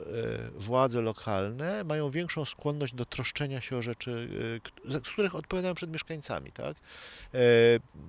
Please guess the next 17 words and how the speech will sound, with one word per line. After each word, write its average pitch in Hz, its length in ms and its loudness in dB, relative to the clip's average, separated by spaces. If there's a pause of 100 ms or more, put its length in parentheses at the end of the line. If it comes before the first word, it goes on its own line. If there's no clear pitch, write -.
(760)
w 110 400 0
Nowym 113 320 -2
Sączu 113 800 -2
do 113 180 4
momentu, 107 420 -2
kiedy 101 280 -2
droga 101 280 2
krajowa 101 360 -4
przeszła - 360 -4
pod, 98 180 -10
e, 101 280 -6
władzę 98 360 -2
miasta, 104 320 -6
nie 101 140 -4
dawało 98 420 -2
się 98 200 -8
z-, 92 240 -8